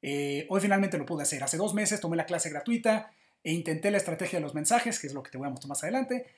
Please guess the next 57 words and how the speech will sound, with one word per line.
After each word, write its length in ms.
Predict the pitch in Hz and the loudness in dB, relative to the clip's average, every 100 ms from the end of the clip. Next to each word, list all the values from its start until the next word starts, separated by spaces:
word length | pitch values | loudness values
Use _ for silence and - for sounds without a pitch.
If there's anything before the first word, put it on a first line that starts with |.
| _ - | _ -6
En 120 | 170 | -2
ese 140 | 185 | 0
tiempo 200 | 190 196 | 0 -2
conseguí 500 | 190 170 160 180 214 - | 0 0 0 0 -2 2
un 220 | 269 277 | 2 4
par 180 | 247 247 | 4 4
de 80 | 226 | 2
negocios 340 | 185 208 220 | 2 0 -2
que 120 | - | 0
ya 100 | 175 | 0
me 80 | 190 | 2
están 260 | 175 175 165 | 0 -2 0
pagando 380 | 147 160 170 | 0 0 0
mensualmente 600 | 160 135 170 170 180 180 | -2 -2 0 0 -2 -2
y 60 | 185 | -4
con 140 | 160 | -2
esa 160 | 175 180 | -2 0
ganancia 440 | 151 165 170 170 | 0 0 0 2
extra, 520 | 180 190 - 196 196 - _ _ _ - | 0 0 -2 -2 -4 -12 _ _ _ -2
más 280 | 156 165 | 4 4
mi 120 | 165 156 | 4 4
sueldo, 500 | 208 240 226 226 - | 6 4 4 0 0
pude 220 | 196 196 | 2 2
juntar 320 | 180 151 180 | 0 2 2
la 100 | 170 | 2
cantidad 300 | 147 131 160 | -2 -2 -2
necesaria. 560 | 170 - - - - - _ _ | 0 -2 -2 -2 -6 -14 _ _
Por 140 | - 165 | -6 0
favor, 300 | 165 196 202 | 2 4 4
no 80 | 196 | 2
se 120 | 180 | 4
rindan, 360 | 226 233 226 | 6 6 6
cuando 280 | - 160 151 | 4 0 0
más 200 | 160 175 | 2 2
negro 180 | 180 175 | 2 0
se 120 | 170 | 0
ve 60 | 151 | 0
el 60 | |
panorama, 580 | 156 143 165 202 196 - - _ _ _ - | 0 2 4 4 4 -2 -10 _ _ _ -12
eh, 100 | - | -4
si 160 | 160 | -2
te 80 | 165 | 6
das 200 | 175 180 | 8 8
cuenta, 600 | 202 196 196 190 190 - | 6 4 6 6 4 -2
para 200 | 151 143 | -2 0
Rodri-, 380 | 147 147 175 196 | -2 -2 -2 -2
para 180 | 165 147 | -2 -2
Rodrigo 420 | 147 156 175 175 | 0 0 0 0
esto 200 | 160 170 | 0 -2
fue 400 | - 156 151 156 | -2 -2 -2 -4
algo 280 | - 147 143 | -6 -8 -8
que 100 | - | -10
le 80 | 120 | -12
ayudó 300 | 120 123 151 | -10 -8 -6
y 80 | 139 | -6
le 120 | 131 | -8
cambió 480 | 123 117 131 131 | -10 -8 -8 -8